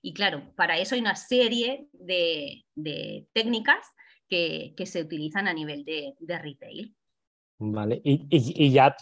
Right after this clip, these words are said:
Speaker 2: tú profesionalmente dejaste el mundo de la oficina de farmacia y
Speaker 1: Ujú.
Speaker 2: ya te dedicas profesionalmente a, mm,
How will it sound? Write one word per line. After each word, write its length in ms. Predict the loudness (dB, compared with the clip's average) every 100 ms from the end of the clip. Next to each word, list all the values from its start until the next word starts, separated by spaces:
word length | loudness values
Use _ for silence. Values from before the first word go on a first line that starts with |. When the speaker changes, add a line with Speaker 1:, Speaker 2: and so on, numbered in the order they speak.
| 2
Speaker 2:
tú 180 | 4 6
profesionalmente 960 | 4 4 4 6 6 4 4 6 4 4
dejaste 580 | 2 2 2 2 4 4
el 80 | 4
mundo 320 | 0 2 2
de 80 | 4
la 160 | 2
oficina 500 | 2 -2 -6 -4 -2 0
de 100 | 0
farmacia 580 | 0 -2 -4 -4 -6 -8 _ -4
y 40 | 0
Speaker 1:
Ujú. 200 | 2 4
Speaker 2:
ya 160 | 4 6
te 120 | 8
dedicas 380 | 8 6 4 2
profesionalmente 1080 | 0 0 -2 0 0 2 0 0 2 2 2
a, 340 | 0 2 2 -2
mm, 460 | -6 -6 -8 -10